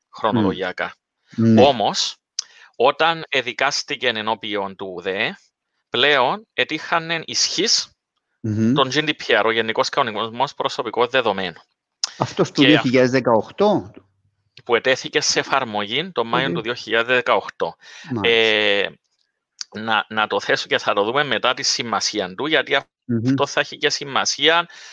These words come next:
Speaker 1: και για τα φορολογικά μέτρα που θα δούμε,
Speaker 2: Μμμ.
Speaker 1: καθώς και για το περίφημο ζήτημα το Μητρό των Πραγματικών Δικαιούχων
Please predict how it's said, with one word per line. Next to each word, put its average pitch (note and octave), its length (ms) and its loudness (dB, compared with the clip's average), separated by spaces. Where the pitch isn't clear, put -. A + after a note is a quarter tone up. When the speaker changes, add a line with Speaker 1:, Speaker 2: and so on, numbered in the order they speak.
Speaker 1:
και - 120 -2
για B2 140 4
τα A2+ 100 2
φορολογικά A2 640 0
μέτρα A#2+ 320 -2
που A2+ 120 -8
θα G2 160 -4
δούμε, F3 320 -2
Speaker 2:
Μμμ. C4 60 -6
Speaker 1:
καθώς D3 540 0
και F3+ 140 0
για F3 220 0
το F3 120 -2
περίφημο D#3+ 580 2
ζήτημα E3 760 0
το D3 440 4
Μητρό C3 340 2
των D#3+ 140 2
Πραγματικών D3+ 540 0
Δικαιούχων B2+ 520 -2